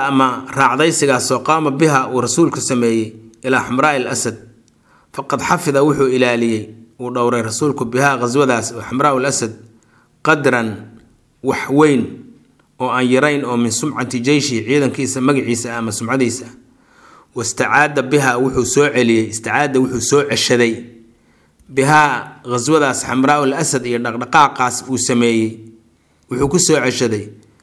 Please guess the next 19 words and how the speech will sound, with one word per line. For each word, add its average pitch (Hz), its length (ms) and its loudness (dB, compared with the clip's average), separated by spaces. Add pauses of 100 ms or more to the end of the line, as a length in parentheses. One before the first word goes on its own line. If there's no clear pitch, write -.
(140)
min 147 200 2
makaanatihi, 135 760 0 (640)
sharaftii 147 640 -2
uu 131 200 0
lahaa 120 320 2
ciidankiisu, 135 640 0 (520)
shay-an 143 520 0
madkuuran, 127 600 2 (420)
wax 151 180 0
la 135 100 2
sheegi 147 420 0
karo, 131 300 2 (760)
wax - 300 0
la 135 120 -2
sheegi 151 480 0
karo 156 260 2 (920)
ayuu 135 220 2
soo 131 220 2
celiyey. 110 360 0